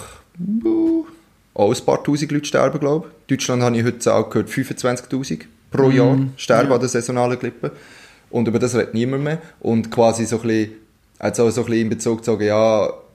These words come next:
Speaker 1: logisch schreibt niemand über das, weil das ist jedes Jahr das Gleiche.
Speaker 2: Ja,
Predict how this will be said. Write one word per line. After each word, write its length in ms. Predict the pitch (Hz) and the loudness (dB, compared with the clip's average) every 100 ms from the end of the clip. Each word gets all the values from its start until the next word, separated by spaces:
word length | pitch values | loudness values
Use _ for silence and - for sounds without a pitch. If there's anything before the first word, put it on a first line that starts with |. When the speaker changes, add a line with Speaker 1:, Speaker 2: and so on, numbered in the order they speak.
| _ _ | _ _
Speaker 1:
logisch 280 | 117 127 - | -2 0 0
schreibt 180 | 139 139 | -2 0
niemand 260 | 139 135 | 0 2
über 80 | 131 | 2
das, 220 | 131 135 | 2 2
weil 60 | 117 | 0
das 160 | 113 107 | -4 -4
ist 100 | 110 | -2
jedes 240 | 113 107 | -2 0
Jahr 140 | 107 | 0
das 140 | 101 - | 0 -2
Gleiche. 360 | 113 131 170 170 - 123 | -4 -4 -8 -10 -12 -6
Speaker 2:
Ja, 300 | 120 123 | -4 -4